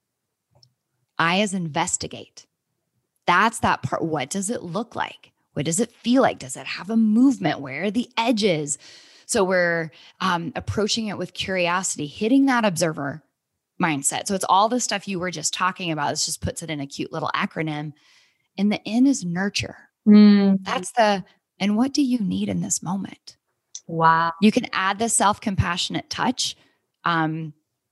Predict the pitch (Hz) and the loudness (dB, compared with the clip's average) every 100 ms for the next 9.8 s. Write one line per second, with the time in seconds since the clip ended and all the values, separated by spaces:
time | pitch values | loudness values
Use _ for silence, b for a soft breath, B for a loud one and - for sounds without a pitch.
0 | _ - 180 165 175 170 - - 180 170 | _ -2 0 2 2 0 -2 -4 -4 -6
1 | 165 156 160 175 175 160 160 - 160 180 | -8 -8 -8 -8 -8 -8 -6 -2 0 0
2 | - - - - _ - 151 175 170 160 | -4 -10 -12 -20 _ -8 -4 -4 -4 -8
3 | - 151 175 170 165 - 151 165 165 - | -8 -4 -2 -2 -6 -8 -12 -12 -10 -4
4 | 160 - 165 160 156 180 214 - - - | -4 -4 -8 -2 0 0 -4 -12 -20 -20
5 | - 175 196 226 262 202 196 160 151 175 | -18 -8 -2 2 4 4 0 -6 -6 -6
6 | 190 247 214 233 226 226 220 - _ _ | -4 -4 -4 -4 -2 -4 -8 -12 _ _
7 | _ _ 147 156 156 190 214 190 208 202 | _ _ -12 -6 -2 0 0 -2 -4 -4
8 | - 196 185 - - _ _ _ - 165 | -2 0 0 -4 -20 _ _ _ -12 -4
9 | 156 220 233 233 185 175 160 | 0 2 0 -2 -2 -2 -2